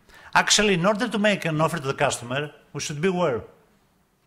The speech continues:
Here, because we know all the scope of the project here. So the mistake we do is that we make the offer at the beginning, without knowing what? The scope of the project. If you tell an engineer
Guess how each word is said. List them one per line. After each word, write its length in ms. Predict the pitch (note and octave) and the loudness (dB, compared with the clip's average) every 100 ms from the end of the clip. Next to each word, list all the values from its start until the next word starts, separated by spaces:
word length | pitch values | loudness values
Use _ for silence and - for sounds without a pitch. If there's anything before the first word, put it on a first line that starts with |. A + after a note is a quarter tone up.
| _ _ _ _ _ _ _ _ _ - | _ _ _ _ _ _ _ _ _ -14
Here, 380 | - F#3+ G#2 | -4 0 0
because 360 | F#2 G#2 D3+ C3 | 0 -2 -2 -2
we 80 | A#2+ | 0
know 420 | D3 C#3+ A#2+ A2 - | 0 0 0 -6 -2
all 180 | D3 | -2
the 80 | C3+ | 0
scope 300 | C3+ D#3 B2 | -2 -2 -2
of 100 | A2+ | -4
the 80 | A2 | -6
project 300 | A2+ D#3+ E3+ | -6 -8 -8
here. 340 | - B2 F2 - | -4 -2 -2 -4
So 180 | - C3+ | -4 -4
the 120 | A#2+ | -4
mistake 380 | A#2+ - G3+ G#3+ | -4 -2 0 0
we 120 | F#3+ | -2
do 300 | B2 A#2+ A#2 - - _ | -2 -4 -4 -10 -20 _
is 280 | C3+ B2 A#2 | -12 -12 -8
that 180 | B2+ C#3 | -6 -4
we 100 | B2+ | -2
make 280 | D3+ E3 | 0 0
the 80 | D3+ | 2
offer 400 | C3 G#2+ A2 A#2+ A#2+ - - | 2 2 -2 -4 -6 -20 -16
at 60 | C#3+ | -10
the 60 | |
beginning, 420 | D#3 D3+ B2+ F#2 F2+ - _ _ | -8 -6 -6 -6 -10 -18 _ _
without 420 | - A2+ E3 D#3+ D3 | -12 -2 2 2 2
knowing 360 | D#3 D#3+ D#3 | 2 2 2
what? 240 | C#3+ A#2 - - _ _ _ _ _ _ _ _ _ _ _ _ _ _ _ _ _ _ _ _ - | 2 0 -6 -20 _ _ _ _ _ _ _ _ _ _ _ _ _ _ _ _ _ _ _ _ -14
The 80 | A#2+ | -8
scope 340 | - D#3 C#3 | -4 -2 -2
of 80 | C3+ | -4
the 100 | C3 | -8
project. 380 | B2+ G#2+ F#2+ - - - - - - - - - - | -8 -10 -12 -18 -20 -20 -20 -18 -18 -20 -20 -20 -8
If 180 | D#3+ F3+ | -4 -2
you 80 | B3 | 0
tell 260 | A#3+ G3+ E3+ | 2 4 4
an 100 | D3+ | 0
engineer 580 | C3+ C#3 D3 B2+ G2+ | 0 0 2 4 2